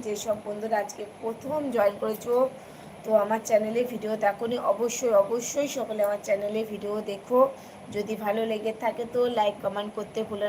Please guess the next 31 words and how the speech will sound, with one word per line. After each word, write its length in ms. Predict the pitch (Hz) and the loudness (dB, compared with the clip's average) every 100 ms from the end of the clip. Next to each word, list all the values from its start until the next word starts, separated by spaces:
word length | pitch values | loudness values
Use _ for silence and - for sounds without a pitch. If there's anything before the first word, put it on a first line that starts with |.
| 208 | 0
না। 80 | 226 - - | -2 -2 -4
আমি 180 | 202 190 196 | -4 -2 0
আমার 160 | 196 196 - | 0 0 -4
পুচকু 320 | 220 - 233 - | -8 -6 -6 -4
সোনামণি 480 | 202 196 202 208 226 226 | -2 -2 0 0 2 6
বা 80 | 185 180 | 6 4
আমার 180 | 202 220 | 2 0
মেয়েকে 320 | 214 208 208 208 208 | 0 -2 -4 -4 0
নিয়ে 160 | 233 277 - - - - - | 0 0 -2 -14 -14 -12 -4
ফানি 200 | 196 202 214 | -2 0 0
ভিডিও 200 | 214 214 | 2 2
করে 140 | 226 226 226 | 4 4 4
থাকি 200 | 220 240 202 | 4 4 4
আমার 200 | 196 190 196 | 2 0 0
হাজব্যান্ডের 560 | 202 214 226 220 233 233 | 0 0 0 2 2 2
সাথে। 260 | 220 233 247 277 - - - - | 2 4 2 2 -4 -14 -14 -6
যদি 180 | 208 202 202 | -4 -2 2
তোমাদের 280 | 208 208 208 208 | 2 2 0 2
ভালো 160 | 214 220 | 2 2
লেগে 220 | 208 220 214 | 2 0 0
থাকে 280 | 226 214 247 240 - | -2 0 -2 -2 -4
তো 100 | 233 240 247 196 | 0 2 4 2
অবশ্যই 540 | 190 220 - - 247 220 | 2 -2 -2 2 2 2
তোমরা 240 | 196 185 196 - | -2 0 -2 -2
সময় 300 | 202 208 233 - | -2 0 0 -2
সুযোগ 320 | 214 208 233 226 - | -6 -2 -2 -2 -4
পেলে 200 | 214 233 233 | 0 4 4
আমাদের 280 | 190 190 202 196 | 2 -2 -2 -4
ভিডিও 240 | 190 202 208 202 | -6 -2 -2 0
দেখো, 280 | 202 - 233 277 - - - - - - | -2 4 6 6 2 -14 -14 -14 -12 0
লাইক, 180 | 190 | 4